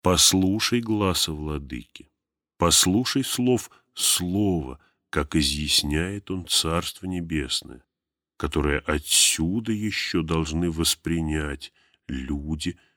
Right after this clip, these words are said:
говоря, что оно подобно многоценной жемчужине. Евангелие от Матфея, глава тринадцатая, стих сорок пятый.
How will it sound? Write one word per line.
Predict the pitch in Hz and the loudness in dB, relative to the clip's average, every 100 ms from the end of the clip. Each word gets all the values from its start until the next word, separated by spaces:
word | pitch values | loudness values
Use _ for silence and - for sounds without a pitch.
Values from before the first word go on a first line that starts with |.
| _ | _
говоря, | - 76 73 69 65 | -4 0 0 0 -4
что | - - 67 | -8 -8 -6
оно | 65 65 67 87 95 | -6 -4 0 0 0
подобно | 87 85 98 95 95 | -4 -4 -2 -2 -4
многоценной | 92 73 71 71 - - 67 67 67 65 | -4 -4 -4 -6 -2 0 0 -6 -12 -12
жемчужине. | 71 67 62 - 78 73 65 65 62 _ _ _ _ - | -12 -12 -12 -12 -10 -10 -10 -14 -18 _ _ _ _ -8
Евангелие | 65 71 71 69 65 65 64 | -2 -2 0 -4 -6 -8 -10
от | |
Матфея, | 67 64 - - 67 | -12 -14 -12 -12 -10
глава | 65 64 62 | -10 -12 -12
тринадцатая, | - 62 67 95 - - 92 | -14 -10 -8 -6 -8 -10 -10
стих | - - 85 | -10 -12 -12
сорок | - - 69 - _ | -10 -10 -12 -14 _
пятый. | - 60 - _ | -20 -20 -20 _